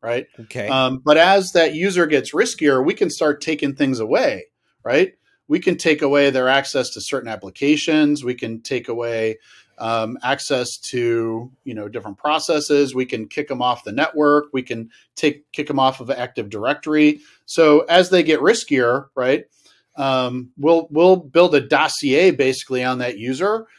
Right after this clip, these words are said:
Speaker 1: and we can send that to H R, and H R can say, "Hey," to the manager, "we gotta go have a conversation with this guy before he starts trying to exfiltrate data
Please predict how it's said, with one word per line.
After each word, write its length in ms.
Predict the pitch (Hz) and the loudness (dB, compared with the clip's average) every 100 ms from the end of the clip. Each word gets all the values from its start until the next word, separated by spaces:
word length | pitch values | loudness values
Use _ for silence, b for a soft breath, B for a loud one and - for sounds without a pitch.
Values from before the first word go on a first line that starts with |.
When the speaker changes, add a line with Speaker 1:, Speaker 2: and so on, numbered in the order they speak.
| b | b
Speaker 1:
and 120 | 131 143 | -4 -2
we 80 | |
can 180 | 180 147 | 0 -2
send 320 | - - 160 | -4 -4 0
that 200 | 165 151 | 0 0
to 140 | 151 151 | -2 -2
H 220 | 147 143 | 0 0
R, 300 | 165 202 147 | 2 4 4
and 100 | 139 | 2
H 160 | 147 147 | 0 0
R 180 | 175 190 | 0 0
can 180 | 131 | -4
say, 360 | 127 131 120 117 | -6 -4 -4 -4
"Hey," 420 | 123 165 120 117 _ | -2 -2 -2 -6 _
to 140 | - 123 | -12 -10
the 80 | 117 | -4
manager, 480 | 135 175 120 110 | -2 -2 -2 -8
"we 160 | 107 143 | -6 0
gotta 200 | 156 131 | 2 2
go 320 | 127 120 117 120 | 0 -2 -4 -8
have 140 | 123 | -10
a 60 | 139 | -10
conversation 640 | 120 104 95 123 131 104 | -14 -14 -12 -8 -8 -10
with 100 | 101 | -12
this 160 | 104 - | -12 -12
guy 400 | 113 110 107 110 b b - | -8 -6 -6 -10 b b -6
before 360 | 135 - 143 | -4 2 2
he 140 | 147 143 | 4 0
starts 380 | - 123 127 | -2 -6 -6
trying 240 | - 143 127 | -8 -8 -6
to 60 | |
exfiltrate 640 | 120 127 - 113 - 104 95 | -8 -10 -10 -12 -10 -12 -4
data 440 | 143 143 107 104 | 0 0 0 -6